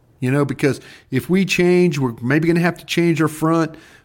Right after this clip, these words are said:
Maybe we're gonna have to change our personnel. Maybe we're gonna have to change the way we evaluate. Maybe we're gonna have to change people in the staff. I mean,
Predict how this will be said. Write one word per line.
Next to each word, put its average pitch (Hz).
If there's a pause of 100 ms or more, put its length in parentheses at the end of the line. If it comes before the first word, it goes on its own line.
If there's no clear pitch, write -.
Maybe 135
we're 156
gonna 160
have 170
to -
change 170
our 165
personnel. 160
Maybe 135
we're 170
gonna 175
have 175
to 165
change 165
the 156
way 156
we 147
evaluate. 151 (360)
Maybe 143
we're 160
gonna 170
have 180
to 147
change 170
people 170
in 160
the 151
staff. 156
I -
mean, 147